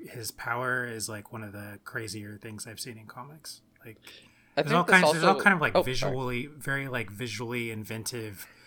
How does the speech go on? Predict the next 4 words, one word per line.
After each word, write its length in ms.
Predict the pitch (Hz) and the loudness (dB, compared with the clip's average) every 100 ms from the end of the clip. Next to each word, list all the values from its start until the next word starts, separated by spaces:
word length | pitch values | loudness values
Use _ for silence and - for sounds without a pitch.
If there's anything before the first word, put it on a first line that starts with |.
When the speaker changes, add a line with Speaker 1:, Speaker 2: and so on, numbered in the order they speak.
| - - - 139 | -20 -20 -20 -10
Speaker 1:
um, 680 | 113 107 104 98 120 185 - _ - | -8 -6 -8 -12 -16 -18 -20 _ -12
designs 540 | 143 117 117 123 110 | -6 -2 -2 -2 -4
and 140 | 104 104 | -6 -8
stuff 480 | - 117 110 - | -6 -8 -8 -16